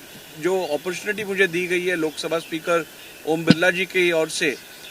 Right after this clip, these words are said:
मैं, अ, उनका आभार व्यक्त करता हूं और निश्चित रूप से आने वाले समय में शेड्यूल टेन में जो क्लैरिफिकेशंस, जो अमेंडमेंट्स, जो सुधार लाने की ज़रूरत है, इसके, इस विषय के ऊपर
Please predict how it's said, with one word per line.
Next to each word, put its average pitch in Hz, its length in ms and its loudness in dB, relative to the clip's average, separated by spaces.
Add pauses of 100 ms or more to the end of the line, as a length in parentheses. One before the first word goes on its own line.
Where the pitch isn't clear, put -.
(100)
मैं, 185 400 6
अ, 160 260 2
उनका 170 280 0
आभार 180 420 4
व्यक्त 202 260 2
करता 170 260 0
हूं 214 180 -2
और 196 260 0
निश्चित 185 460 2
रूप 208 140 -2 (100)
से 185 100 2
आने 165 240 4
वाले 180 240 2
समय 147 300 -2
में 185 180 -4 (380)
शेड्यूल 254 440 2
टेन 233 220 2
में 170 280 0 (380)
जो - 100 8
क्लैरिफिकेशंस, 196 1160 2
जो 214 240 8
अमेंडमेंट्स, 196 840 2
जो 214 340 4 (340)
सुधार 170 320 8
लाने 202 280 8
की 196 140 -4
ज़रूरत 175 440 2
है, 170 120 2
इसके, 202 320 0
इस 190 240 -4
विषय 170 280 2
के 226 140 -2
ऊपर 214 400 4